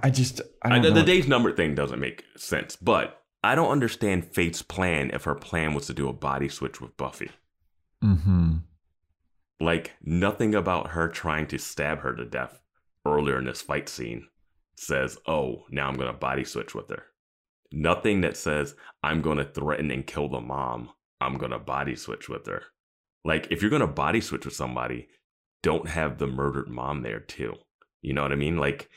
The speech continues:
Speaker 2: I don't under-, I don't <laughs> know, like, I, like, and Faith puts on at, like, the last minute.
Speaker 1: Yeah.
Speaker 2: And, like, for her to have to be like, "Okay, I'm gonna put this on," and then somehow lock hands with someone who's been beating the shit out of me. <laughs>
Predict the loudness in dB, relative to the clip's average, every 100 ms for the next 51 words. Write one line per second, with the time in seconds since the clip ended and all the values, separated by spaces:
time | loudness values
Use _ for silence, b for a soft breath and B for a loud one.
0 | B B -2 2 4 2 2 2 0 -2
1 | 2 4 2 2 2 0 4 4 4 2
2 | -2 -16 _ _ _ _ _ _ _ _
3 | -6 -6 _ -20 _ 0 2 2 2 2
4 | 0 2 2 2 0 -2 -2 -2 -2 -2
5 | -4 -8 -6 -6 -8 _ _ _ 0 2
6 | 2 -2 -6 _ _ _ _ _ _ _
7 | _ 4 4 4 0 -14 -2 0 2 2
8 | 2 -2 -2 -4 -2 -4 -4 -4 -2 -4
9 | -4 -2 -2 -2 -4 -4 -6 -4 -4 -4
10 | -4 -4 0 -2 -2 -2 -2 -4 -6 -6
11 | -6 -8 -10 -10 -8 -4 -4 -4 -6 -10
12 | -18 b -6 -4 -4 -12 -8 -4 -2 -2
13 | -4 -2 -2 -2 -4 -8 -8 -8 _